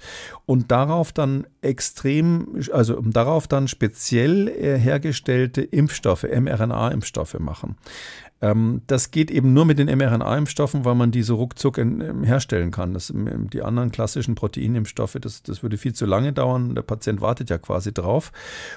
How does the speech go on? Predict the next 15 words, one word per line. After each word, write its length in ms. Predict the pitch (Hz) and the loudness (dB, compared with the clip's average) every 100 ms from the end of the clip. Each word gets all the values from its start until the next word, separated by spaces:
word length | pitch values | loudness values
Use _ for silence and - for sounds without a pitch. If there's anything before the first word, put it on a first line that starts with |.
| - | -12
Und 200 | - 135 131 | 2 4 6
dann 100 | 139 | 4
macht 220 | 151 - | 2 0
man 100 | 147 | 0
M-R-N-A-Impfstoffe, 840 | 135 131 113 - 147 190 - 175 | 2 4 2 2 2 0 0 -2
impft 460 | 175 - 143 196 - | 0 4 4 4 2
den 160 | 208 180 | 2 4
Patienten 720 | 190 - 180 190 - 220 214 - - - - | 0 0 2 2 2 2 0 -2 -20 -20 -2
und 200 | 127 127 | 0 4
der 100 | 147 | 4
entwickelt 420 | 135 147 165 156 | 4 2 2 0
eben 300 | 147 139 127 | 2 2 4
dann 240 | 120 135 | 4 4
typischerweise 800 | 143 147 135 143 120 123 117 - | 4 2 2 0 2 2 2 0
auch 240 | 107 113 | 0 0